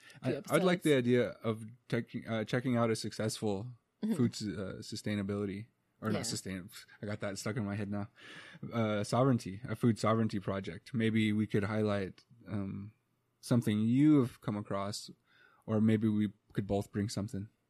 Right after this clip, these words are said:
Speaker 2: Yeah.
Speaker 1: Um,
Speaker 2: I
Speaker 1: 'cause
Speaker 2: mean,
Speaker 1: that
Speaker 2: we could do a road trip. I don't know, we could go to Muckleshoot.
Speaker 1: Huh, yeah, I didn't
Speaker 2: Muckleshoot
Speaker 1: think
Speaker 2: kinda
Speaker 1: about
Speaker 2: got
Speaker 1: that.
Speaker 2: some good stuff going on.
Speaker 1: Yeah, that
Speaker 2: We're,
Speaker 1: would be
Speaker 2: we're close.
Speaker 1: It's a good
Speaker 2: Somewhat.
Speaker 1: idea.
Speaker 2: Who knows?
Speaker 1: Anyways,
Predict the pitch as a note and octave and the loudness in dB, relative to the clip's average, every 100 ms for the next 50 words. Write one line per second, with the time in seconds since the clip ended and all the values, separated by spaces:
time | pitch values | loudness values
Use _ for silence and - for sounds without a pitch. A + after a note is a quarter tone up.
0 | - F#3+ E3 D#3+ G#2+ F#2+ F#2+ G#2 A2+ _ | -8 -6 -6 -8 -8 -6 -8 -10 -16 _
1 | _ _ - G#3+ B2 G#2 G#3 - _ _ | _ _ -4 0 2 2 -2 -4 _ _
2 | _ - F#3+ G#3 E3 C3+ C#3 G#3 G#3 G#3+ | _ -18 -16 -12 -10 -8 -6 -6 -4 -2
3 | G#3 G#3+ _ _ _ _ D3+ D3 D#3 E3 | -2 -4 _ _ _ _ -20 -16 -14 -10
4 | E3 C#3+ D#3 F3 F#3 - C#3 D3+ A#2 A2 | -10 -8 -10 -8 -6 0 4 4 2 0
5 | A2+ C3 B2+ G3 D3 D#3 D3 E3+ G#2+ - | 0 0 -2 -2 0 2 0 2 0 0
6 | F3+ D#3+ - F3 - F3+ - F3+ F#3 - | -2 -2 -4 -8 -6 -8 -8 -10 -10 -8
7 | F3+ F3+ F3+ F3+ F3+ G3 - _ _ - | -8 -8 -10 -10 -8 -8 -10 _ _ -14
8 | A#2 C#3 B2 F#2+ A2 C3 A#2 G2 - A#2 | -10 -10 -12 -8 -6 -4 -2 -2 -6 -8
9 | - D3+ G3 - - _ _ _ _ _ | -6 -6 -6 -12 -20 _ _ _ _ _
10 | - A#2 G2+ E2+ D#3+ A#2 C3+ _ _ _ | -8 -2 0 0 0 -2 -4 _ _ _
11 | _ _ _ _ _ _ _ _ - F4+ | _ _ _ _ _ _ _ _ -14 -8
12 | F#4 F4+ C#3+ A2 G#2+ G#2+ | -2 0 2 2 0 -4